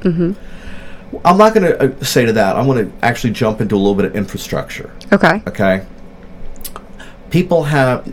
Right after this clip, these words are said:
Speaker 2: you don't realize, I talked about lead in another, uh, uh, another, um, podcast. But there's mercury in your house as well. And you're like, "Where could mercury be?" Fluores-, fluorescent light bulbs have mercury in them. Okay?
Speaker 1: Okay.
Speaker 2: A very small amount. And fluorescent bulbs,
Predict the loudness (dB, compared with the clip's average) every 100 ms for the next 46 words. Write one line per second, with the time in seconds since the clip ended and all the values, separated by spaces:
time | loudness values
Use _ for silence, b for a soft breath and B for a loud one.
0 | -6 0 2 4 4 4 2 0 -2 -2
1 | -2 -2 0 0 2 2 2 0 -2 0
2 | -2 -4 -8 -10 -10 -12 -12 -8 -8 -6
3 | -6 -4 -4 -6 -6 -6 -6 -8 -8 -4
4 | -2 -2 -4 -4 -8 -12 B B B 2
5 | 4 4 2 2 2 2 2 0 0 -2
6 | -2 -2 -2 -4 -2 0 -2 -6 -6 -6
7 | -6 -10 -8 -4 -2 -2 0 0 0 -2
8 | -2 -4 -6 -8 -12 -14 B B 0 2
9 | 4 0 -12 -6 0 0 0 -2 -2 0
10 | 0 0 0 -2 -2 -2 -8 -10 -12 -14
11 | -12 -12 -14 -16 -14 -2 2 2 0 0
12 | 4 6 4 2 2 2 2 0 -4 -12
13 | -14 -16 B B B 2 4 4 4 0
14 | -4 -2 0 0 2 4 4 2 -6